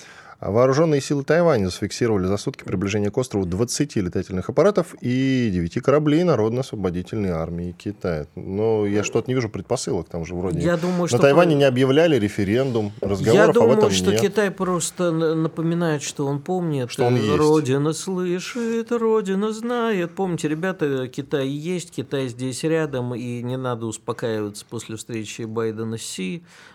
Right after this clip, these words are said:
Speaker 2: Э, не, п-, п-, вся кажу-, кажущаяся разрядка — это кажущаяся разрядка. Мы тут, мы рядом. Помните об этом.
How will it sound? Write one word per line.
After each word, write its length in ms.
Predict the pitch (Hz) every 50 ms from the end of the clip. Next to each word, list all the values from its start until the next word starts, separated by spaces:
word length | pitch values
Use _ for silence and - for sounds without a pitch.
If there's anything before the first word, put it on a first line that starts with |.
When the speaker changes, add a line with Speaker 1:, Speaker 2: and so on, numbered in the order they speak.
| _ -
Speaker 2:
Э, 520 | 165 143 117 117 113 113 110 104 104 110 110
не, 300 | 110 110 113 110 110 110
п-, 180 | 107 - 123 113
п-, 200 | 107 127 120 110
вся 220 | - - - 143 127
кажу-, 480 | - - 127 113 113 127 - 131 120 123
кажущаяся 800 | - 147 139 113 113 120 - - - 123 120 117 - - - 127
разрядка — 600 | 120 123 113 113 123 117 113 107 107 - - 110
это 160 | 104 101 -
кажущаяся 720 | 135 - 226 220 196 180 170 - - 160 156 156 - 147
разрядка. 520 | 135 139 139 139 135 131 131 127 - - 123
Мы 160 | 123 135 143
тут, 280 | 143 196 208 196 202 -
мы 120 | 123 123
рядом. 380 | 139 160 165 147 139 117 113 - - - - - _ _
Помните 640 | - 143 147 160 170 175 170 165 165 160 - - 160 160
об 360 | - - 127 123 120 117 110
этом. 440 | 101 101 101 - 120 110 110 101